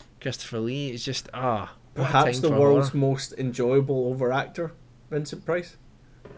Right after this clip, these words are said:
Speaker 1: Oh, yeah, he's always hamming it up, but he's so good. He's
Speaker 2: Yeah.
Speaker 1: so good. There, there are some people who can do that. Very few who can do it, um, can be campy and can also be sincere.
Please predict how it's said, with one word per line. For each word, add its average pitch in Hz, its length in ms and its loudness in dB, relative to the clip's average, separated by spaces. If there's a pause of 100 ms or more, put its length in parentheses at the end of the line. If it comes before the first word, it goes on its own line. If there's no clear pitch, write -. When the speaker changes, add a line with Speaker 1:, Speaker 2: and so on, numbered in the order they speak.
(480)
Speaker 1:
Oh, 151 480 4 (440)
yeah, 165 260 2
he's 113 180 -2
always 185 300 2
hamming 143 280 -2
it 101 60 -8
up, 180 220 -4
but 131 80 -6
he's 123 140 -10
so - 240 -8
good. 139 300 -4 (420)
He's 135 240 -6
Speaker 2:
Yeah. 208 60 -2
Speaker 1:
so 165 140 0
good. 143 300 -4
There, 151 120 4
there 156 200 0
are 156 60 2
some 190 260 -2
people 185 280 -6
who 147 100 -6
can 135 260 -6
do 131 180 0
that. 156 200 -2 (520)
Very 151 260 2
few 143 400 -2 (300)
who 131 80 -4
can 131 240 -4
do 135 220 2
it, 131 240 4 (400)
um, 110 640 -2 (800)
can 131 160 -4
be 127 140 -2
campy 139 880 -2
and 120 280 -8
can 123 160 -6
also 120 380 -4
be 120 300 -6
sincere. 123 600 -4